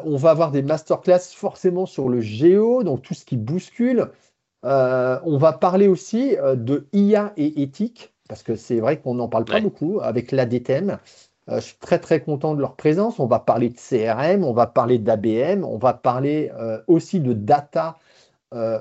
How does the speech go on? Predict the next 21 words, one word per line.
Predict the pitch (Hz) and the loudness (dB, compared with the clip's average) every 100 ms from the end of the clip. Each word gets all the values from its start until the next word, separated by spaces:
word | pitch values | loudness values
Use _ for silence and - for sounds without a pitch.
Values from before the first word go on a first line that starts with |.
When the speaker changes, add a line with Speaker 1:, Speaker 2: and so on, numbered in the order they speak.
| 120 | -6
Speaker 1:
euh, | 117 120 _ - | -10 -10 _ -8
euh, | 113 113 117 113 117 | -6 -4 -6 -6 -6
je | |
dirais, | 110 131 147 143 | -2 2 2 2
euh, | 117 110 113 113 113 113 - | 0 -2 -4 -6 -8 -10 -10
euh, | 117 | -8
de | 110 123 | -4 -4
data, | 110 147 151 - 175 175 | 2 2 2 2 2 4
euh, | 131 120 120 | 2 2 0
qui, | 120 135 - 156 139 139 143 | -4 -10 -10 -14 -10 -8 -8
toute | - 196 | -2 2
la | 180 | 4
nouvelle | 170 180 147 | 6 4 4
data, | 165 165 185 175 | 2 4 0 0
pardon, | 143 165 - | -4 -4 -4
intentionniste, | 175 170 - 165 208 240 | -2 -4 -2 -2 -2 -4
je | |
cherchais | 135 139 - | -4 -6 -4
mon | 135 135 | -4 2
mot, | 190 | 2
Speaker 2:
Mhm. | 269 | 2